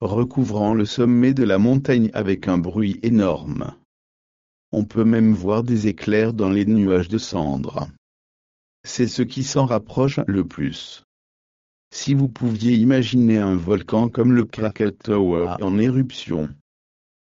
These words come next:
Lorsque le Krakatoa est entré en éruption dans les années mille huit cents,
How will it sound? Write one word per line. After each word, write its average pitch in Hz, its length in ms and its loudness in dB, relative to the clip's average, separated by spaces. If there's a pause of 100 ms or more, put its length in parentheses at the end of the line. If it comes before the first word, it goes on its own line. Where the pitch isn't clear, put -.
(140)
Lorsque 127 440 0
le 117 200 2
Krakatoa 101 1160 -2
est 101 180 -6
entré 127 360 0
en 95 180 0
éruption 127 600 0
dans 98 220 0
les 95 220 0
années 120 220 4
mille 127 360 4
huit 107 240 0
cents, 104 480 -2